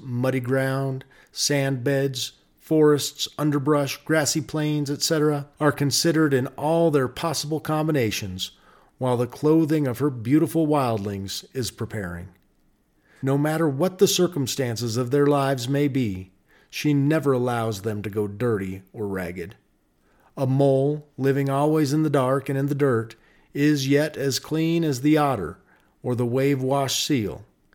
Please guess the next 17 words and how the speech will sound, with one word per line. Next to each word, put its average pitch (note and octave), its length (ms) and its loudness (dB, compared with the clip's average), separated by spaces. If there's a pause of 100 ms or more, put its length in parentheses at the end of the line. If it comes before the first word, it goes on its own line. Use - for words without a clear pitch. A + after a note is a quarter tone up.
(360)
And A#2 100 -6
our G#2+ 140 -2
wild C3 500 0
sheep D3 380 0
wading D3 340 2
into D3+ 140 2
the C#3 140 -2
snow, D#3 500 0 (300)
roaming D3+ 500 2
through C#3 220 -2
bushes, D3+ 560 0
and B2 240 -2
leaping D3+ 400 0
among D3 320 0
jagged, C#3 440 0
storm-beaten D3+ 640 0
cliffs, - 520 -4